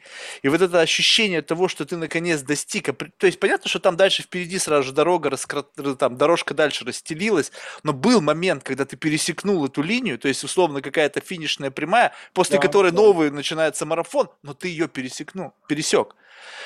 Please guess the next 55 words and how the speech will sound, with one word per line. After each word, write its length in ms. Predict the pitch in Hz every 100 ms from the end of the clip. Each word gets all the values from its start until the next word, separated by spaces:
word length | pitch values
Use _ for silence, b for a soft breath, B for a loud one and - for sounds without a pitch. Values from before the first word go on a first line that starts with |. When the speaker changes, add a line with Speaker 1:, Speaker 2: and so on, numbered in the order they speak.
| B -
Speaker 1:
Вот 160 | 151
я 220 | 180 262
Speaker 2:
Да. 60 | 240
Speaker 1:
всю 180 | 247 190
жизнь, 340 | 185 254 202
как 220 | 170 180
бы, 100 | 147
на 140 | 156 190
пути, 320 | - 190 220
я, 200 | 165 127
может 280 | 139 165 165
быть, 100 | 160
даже 240 | 175 170
вижу 380 | 185 254 185 147
эту 200 | 127 -
линию, 360 | 143 180 135 113
но 120 | 135
как 160 | 170 -
только 240 | 185 175
мне 180 | 165 165
к 100 | -
ней 100 | 160
приближаюсь, 720 | 160 156 151 151 196 190 135
она 180 | 139 135
либо 240 | 143 139 131
отдаляется, 640 | 127 139 175 175 156 -
либо 200 | 139 139
я 60 | 131
понимаю, 380 | 143 143 147 135
что 160 | -
это 140 | 135 131
вообще 220 | 131 147
не 100 | 131
моя 240 | 139 147
была 200 | 127 123 120
финишная 420 | - 123 - 123
прямая, 280 | 127 131 170
<laughs> 60 | 220
я 80 | -
просто 280 | 185 -
тупо 240 | 139 156 147
перепрыгнул 500 | 151 143 160 156 139
на 80 | 131
какую-то 340 | 135 143 131
дорожку 400 | 127 135 175 -
не 100 | 143
свою, 280 | - 151 139 B B B
ну, 60 | 220
то 20 |
есть, 120 | 226 B B
или 120 | 185
еще 220 | 202 202 165
что-то. 360 | - 135 117 B B B B B
Вот 140 | 147 247
это, 260 | 247 202